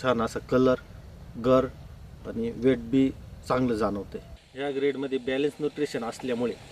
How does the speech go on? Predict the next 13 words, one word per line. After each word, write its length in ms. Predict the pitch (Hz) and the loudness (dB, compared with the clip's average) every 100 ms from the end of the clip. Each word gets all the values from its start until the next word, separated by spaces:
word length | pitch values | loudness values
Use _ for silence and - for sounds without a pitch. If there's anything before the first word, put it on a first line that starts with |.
| - - - - | -16 -16 -14 -2
कॅल्शियम 460 | 131 139 - 151 143 | 2 2 6 6 8
आणि 140 | 135 | 4
मॅग्नेशियम 500 | 131 127 135 131 131 | 4 4 4 2 0
सोडून 340 | 120 139 127 113 113 | 0 6 6 4 0
मला 220 | 113 117 | 0 0
कुठल्याही 440 | - - - 147 | -2 -2 4 4
प्रकारचं 440 | 139 123 143 117 127 | 4 0 0 -2 -6
कोणतंच 500 | - 127 117 135 - | -4 -2 0 -2 -2
अन्नद्रव्य 480 | 123 127 117 123 120 | 0 2 4 2 4
देण्याची 380 | 120 117 110 | 2 2 -2
गरज 260 | 113 120 113 | -2 0 0
पडली 320 | - 120 123 | -2 0 2
नाही 180 | 120 | 0